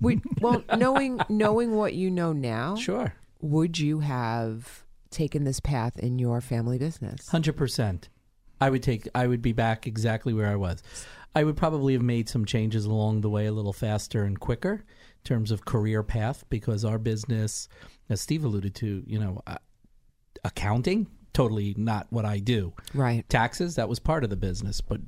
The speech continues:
Speaker 2: we changed because of the marketplace, because of the demands of the clientele that we had, into more of a financial service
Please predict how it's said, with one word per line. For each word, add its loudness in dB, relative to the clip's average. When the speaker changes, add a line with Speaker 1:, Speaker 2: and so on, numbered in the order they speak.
Speaker 2:
we 2
changed 0
because 0
of -2
the -4
marketplace, -4
because 2
of 2
the 2
demands 2
of -2
the -6
clientele 0
that 0
we -4
had, -2
into 0
more 2
of 0
a 0
financial 0
service 0